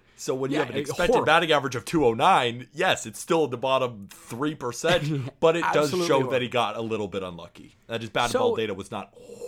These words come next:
Speaker 1: horrific, 'cause he was still, like, what, forty-eighth percentile in average exit velocity. He was still hitting the ball, but, you know,
Speaker 2: Yeah,
Speaker 1: the injuries
Speaker 2: so
Speaker 1: obviously hurt him.
Speaker 2: the health thing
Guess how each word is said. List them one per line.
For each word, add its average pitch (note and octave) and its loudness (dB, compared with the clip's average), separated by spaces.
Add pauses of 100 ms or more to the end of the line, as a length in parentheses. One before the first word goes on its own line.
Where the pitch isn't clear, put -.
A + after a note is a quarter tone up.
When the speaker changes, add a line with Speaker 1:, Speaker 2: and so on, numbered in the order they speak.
Speaker 1:
horrific, A2+ -2 (300)
'cause D3 -8
he C#3+ -10
was C#3 -10
still, D#3+ -4
like, A2 -6
what, G#2 -10 (380)
forty-eighth A#2 -4
percentile G#2 -6
in G2 -8
average F#2 -8
exit G2 -10
velocity. F#2+ -12
He - -10
was F#2+ -18
still A#2 -12
hitting F#2 -12
the F2 -14
ball, E2+ -12
but, F2 -16 (460)
you F2+ -14
know, E3 -10
Speaker 2:
Yeah, D3 0
Speaker 1:
the F#2 -6
injuries G#2 -6
Speaker 2:
so E3+ -4
Speaker 1:
obviously E2 -16
hurt F2 -18
him. - -20 (600)
Speaker 2:
the C#3+ -6
health F#3 -8
thing A#2 -4